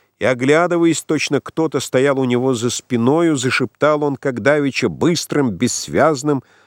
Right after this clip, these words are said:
словно горячечным шёпотом: "Ох, миленький, ох, страшно и то! Всегда я думал,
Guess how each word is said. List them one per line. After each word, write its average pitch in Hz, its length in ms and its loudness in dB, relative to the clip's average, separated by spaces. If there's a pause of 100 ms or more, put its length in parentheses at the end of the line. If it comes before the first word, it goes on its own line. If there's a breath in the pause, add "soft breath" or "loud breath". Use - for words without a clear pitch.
(180 soft breath)
словно 113 400 0
горячечным 107 800 -2
шёпотом: - 600 -2 (460 loud breath)
"Ох, 170 220 -4
миленький, 127 560 0
ох, 139 640 -2
страшно 180 680 -4
и 160 60 -4
то! - 540 -6 (580)
Всегда 170 480 0
я 160 160 -4
думал, 147 480 0